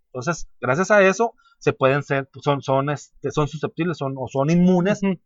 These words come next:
Speaker 1: pero no son inmunes, son, eh, son un blanco fácil, ¿no? Por decirlo así, son, son, eh,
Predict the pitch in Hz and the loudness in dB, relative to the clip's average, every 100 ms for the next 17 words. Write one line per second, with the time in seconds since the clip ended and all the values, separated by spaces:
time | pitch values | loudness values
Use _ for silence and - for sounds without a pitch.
0 | _ 143 139 131 147 143 127 131 135 147 | _ -2 0 -2 -2 -2 -4 -2 -4 -4
1 | 139 123 117 110 95 _ _ _ _ _ | -4 -2 -2 -2 -6 _ _ _ _ _
2 | _ 180 240 226 233 233 - 127 123 139 | _ 0 2 4 4 2 2 2 2 -2
3 | 214 151 127 170 156 135 147 151 147 156 | -2 -4 -6 -6 -4 -6 -4 -4 -6 -6
4 | 160 156 _ _ _ _ _ | -6 -6 _ _ _ _ _